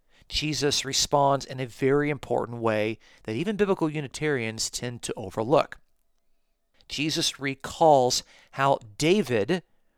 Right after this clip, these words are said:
broke the rules of Torah regarding the consecrated bread in order that he may eat and in order that his followers may eat.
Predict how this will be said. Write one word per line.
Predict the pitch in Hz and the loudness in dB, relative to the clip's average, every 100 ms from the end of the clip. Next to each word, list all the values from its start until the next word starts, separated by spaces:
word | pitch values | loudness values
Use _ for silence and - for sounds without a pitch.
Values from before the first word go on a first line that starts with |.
| _ - | _ -16
broke | 123 127 185 240 - | -2 10 10 10 4
the | 190 | 2
rules | 170 175 170 - | 6 6 6 2
of | - | -4
Torah | - 143 131 143 95 95 135 _ _ _ _ _ - | 0 2 6 6 8 4 2 _ _ _ _ _ -10
regarding | 135 139 139 139 139 | -2 8 8 8 4
the | 127 | -4
consecrated | - 135 123 120 - 123 110 92 | -2 -2 -2 -4 -4 -4 -4 -4
bread | 110 95 95 139 143 _ _ _ _ _ - | -2 0 0 -2 -8 _ _ _ _ _ -8
in | 143 - - | -8 -6 0
order | 156 180 190 185 | 4 6 6 6
that | 156 120 | 2 0
he | 151 | -6
may | 151 139 135 | -4 -2 -2
eat | 175 160 123 - - _ _ _ - | -4 -4 -4 -6 -6 _ _ _ -4
and | 160 185 139 160 - _ _ - | 0 2 0 -4 -10 _ _ -2
in | 143 | 4
order | 147 147 | 6 8
that | 147 | 6
his | 139 143 - | 4 2 6
followers | 175 214 135 110 104 | 8 8 8 4 -2
may | 113 | -6
eat. | 98 - - | -8 -10 -14